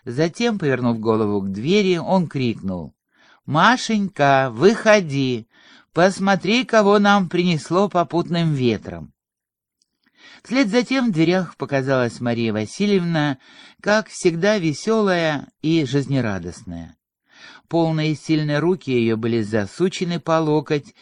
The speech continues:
и запачканы. Из-под белого чепца кокетливо выбивалась прядь черных волос. «Здравствуйте, Вадим Николаевич!»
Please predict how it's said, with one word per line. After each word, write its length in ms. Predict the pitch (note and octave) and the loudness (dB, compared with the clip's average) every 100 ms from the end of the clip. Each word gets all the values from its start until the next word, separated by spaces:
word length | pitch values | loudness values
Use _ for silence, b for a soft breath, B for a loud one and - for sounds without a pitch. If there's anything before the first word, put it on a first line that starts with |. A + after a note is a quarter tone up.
| b | b
и 100 | - | -2
запачканы. 960 | F3+ F#3+ - C3+ A2 - - G2+ G2+ F2+ - _ B B B | 2 2 0 -2 -2 -6 -10 -10 -8 -12 -16 _ B B B
Из-под 380 | D3+ - D#3 | -2 -2 -4
белого 340 | D#3 D#3 D3+ C#3+ | 0 0 2 0
чепца 640 | - B2 - - E3+ F3 - b b | -4 -10 -8 -4 -2 -2 -6 b b
кокетливо 680 | C#3 C3 E3 D#3+ C#3+ C3+ B2 | -4 -2 -2 -2 -2 -2 0
выбивалась 760 | B2 G#2+ A2+ C3+ D3+ B2 - | 0 0 0 0 0 -4 -8
прядь 320 | - C#3 D#3 | -4 -2 -2
черных 540 | - C3+ B2 B2+ B2 - | -4 -2 -2 -2 -6 -4
волос. 560 | C3+ B2+ F#2+ E2 - _ _ _ _ _ _ _ _ B B B B | -4 -2 -4 -8 -16 _ _ _ _ _ _ _ _ B B B B
«Здравствуйте, 1000 | A#2+ D#3 F#3 A3 G3+ - D3 C#3 - C3+ | -4 2 4 6 4 0 -4 -4 -2 2
Вадим 500 | C#3+ D3+ C#3 G3 G3 | 2 2 2 2 2
Николаевич!» 920 | F3 - D3+ D3+ B2+ A2 G#2 F#2 - | 0 0 0 0 0 0 -2 -6 -12